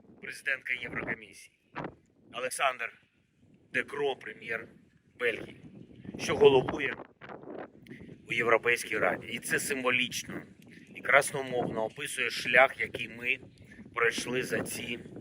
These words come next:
два роки. І різницю між двадцять четвертим лютого тоді і зараз.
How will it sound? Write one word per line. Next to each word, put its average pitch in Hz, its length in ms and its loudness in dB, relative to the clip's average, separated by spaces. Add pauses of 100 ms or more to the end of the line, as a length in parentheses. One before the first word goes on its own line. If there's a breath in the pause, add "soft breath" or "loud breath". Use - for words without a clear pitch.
(760)
два 113 260 12
роки. 90 460 0 (1000)
І 139 100 2
різницю - 640 -2 (920)
між - 440 -10 (1160)
двадцять 131 340 0
четвертим 117 460 -4
лютого 117 320 -10
тоді 127 500 -12
і 131 60 -20
зараз. - 540 -12